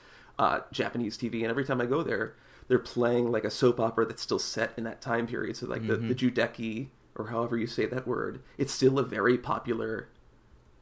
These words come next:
Speaker 1: uh, thing in Japan. It didn't kinda go out the way that the, the Western did here. They're still kind of, still exploring that time period, still seeing what,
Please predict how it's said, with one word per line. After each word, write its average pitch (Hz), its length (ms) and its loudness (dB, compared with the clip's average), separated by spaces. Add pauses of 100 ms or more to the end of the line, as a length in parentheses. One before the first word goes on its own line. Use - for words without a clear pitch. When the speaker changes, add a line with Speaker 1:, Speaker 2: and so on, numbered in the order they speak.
(120)
Speaker 1:
uh, - 240 -4 (600)
thing 143 360 2
in 117 140 -2
Japan. 107 640 -4 (280)
It 117 120 -4
didn't 123 380 4 (120)
kinda 120 300 0
go 117 200 2
out 120 200 0
the 123 80 0
way 113 100 2
that 113 140 -2
the, - 120 -8 (140)
the - 60 -14
Western 123 420 2
did 110 180 0
here. 120 500 0 (460)
They're 127 120 2
still 127 260 2
kind 120 300 0
of, 110 320 -2 (140)
still - 280 0
exploring 110 560 0
that 107 160 -6
time 107 280 -4
period, 107 400 -4
still 98 580 0 (260)
seeing 110 320 -2
what, 101 220 -4